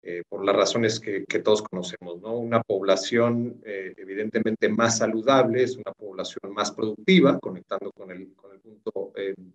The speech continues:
que hacía mi colega anteriormente. Mayor productividad resulta en índices, eh, más elevados de competitividad, competitividad atrae inversión y así una cadena de consecuencias positivas que nos llevan hacia mayores, eh,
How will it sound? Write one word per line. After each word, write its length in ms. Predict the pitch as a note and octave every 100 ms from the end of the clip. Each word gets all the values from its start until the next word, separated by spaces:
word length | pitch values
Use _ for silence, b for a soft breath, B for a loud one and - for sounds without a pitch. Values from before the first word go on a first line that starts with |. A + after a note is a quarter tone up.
| -
que 60 | G2
hacía 200 | - A2
mi 120 | G#2
colega 360 | G#2+ G#2 G#2
anteriormente. 840 | G#2 G#2+ A#2+ A#2+ C3+ B2 B2 B2+ B B B B B _ _
Mayor 280 | A2+ C#3 D3
productividad 640 | C#3+ C3+ - B2 B2 C3+ C3+
resulta 520 | B2 C#3+ B2+ A#2 A2
en 100 | B2
índices, 600 | B2+ B2 - A#2 A2 -
eh, 240 | A2 A2 G#2+
más 280 | A#2 A2+
elevados 380 | A#2 A2+ A#2+ A2+
de 100 | A#2+
competitividad, 920 | B2 A#2 A#2 C3 - B2+ C3+ C#3 C3
competitividad 680 | A#2+ A2+ - A2 - A2+ A#2
atrae 320 | A#2 A2+ A2+
inversión 460 | A2+ A2+ A2+ C3+ B2+
y 20 |
así 220 | A#2 -
una 180 | C3 B2
cadena 480 | B2 G#2+ A#2 A#2+ A#2
de 160 | G#2+ -
consecuencias 640 | G2 - - A#2 A2+ A2
positivas 600 | - - - A2 A2+ G#2+
que 120 | G2+
nos 200 | G2+ G2
llevan 260 | G#2+ A2 G2+
hacia 220 | - -
mayores, 480 | - F#2+ G#2+ G2+ - -
eh, 300 | G#2 G2